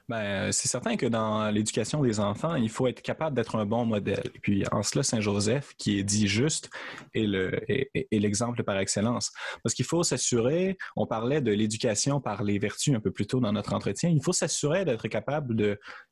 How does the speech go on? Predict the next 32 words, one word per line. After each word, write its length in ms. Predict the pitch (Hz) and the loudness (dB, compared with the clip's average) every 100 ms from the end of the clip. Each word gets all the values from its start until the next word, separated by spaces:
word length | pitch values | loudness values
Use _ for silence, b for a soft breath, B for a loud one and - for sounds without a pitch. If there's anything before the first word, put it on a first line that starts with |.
| - | -2
d'exercer 460 | 123 123 120 - | 0 2 0 2
les 120 | 170 120 | 2 4
vertus 380 | 107 - - - | 2 0 0 2
au 140 | 123 | 2
meilleur 380 | 123 123 143 135 | 2 2 2 0
de 100 | 117 | 2
nos 120 | 107 | 2
moyens, 380 | 104 95 98 95 | 2 2 0 2
de, 260 | 98 101 104 B B B | 2 2 -2 B B B
de 80 | 113 | -2
chercher 340 | - 127 - | 0 0 0
à 60 | 165 | 0
se 140 | - | 0
développer 720 | 120 113 131 131 117 - 147 165 | -2 0 0 2 2 2 0 0
progressivement, 1120 | - 143 127 123 - 123 110 104 104 131 131 | -2 -2 -2 -2 2 2 4 4 4 0 0
patiemment, 720 | 127 - 135 110 107 117 147 | -4 -2 -2 0 0 0 -2
avec 240 | 110 104 | -2 0
le 80 | 117 | 2
recours 260 | 110 - 131 | 0 0 0
de 80 | 110 | 2
la 100 | 104 | 0
prière 500 | - 110 104 131 113 | 0 0 2 0 -4
et 40 | |
puis 320 | - 107 104 | 0 2 4
le, 240 | 98 92 95 B B B | 2 0 -2 B B B
le 160 | 101 98 | 2 2
soutien 540 | - 113 127 131 131 | 2 0 2 4 2
et 60 | - | 2
la 120 | 98 | 0
grâce 300 | 104 117 123 | 2 0 0
de 100 | 107 | 0
Dieu, 320 | 98 101 135 | 0 2 2